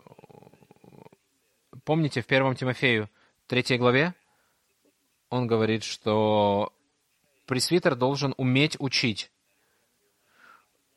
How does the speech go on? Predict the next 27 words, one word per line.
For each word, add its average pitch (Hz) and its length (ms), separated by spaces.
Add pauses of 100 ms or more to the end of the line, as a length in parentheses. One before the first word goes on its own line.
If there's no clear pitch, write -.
(400)
И 123 100
поэтому, 120 720
если 123 380
мы, 120 540 (1500)
э, 98 640 (180)
если 120 260
мы 123 120
пойдём 123 280
здесь 127 180
на 123 80
компромисс, 127 480
то 107 600 (200)
мы 120 160
не 123 100
сможем 127 280
остаться 117 300
верными 110 360
этому 104 360
повелению. 101 460 (300)
Поэтому, 135 460 (800)
если 147 340
вы 147 100
будете 147 300
молиться 135 520 (140)
за 123 200
наши 135 260
семинарии, 127 640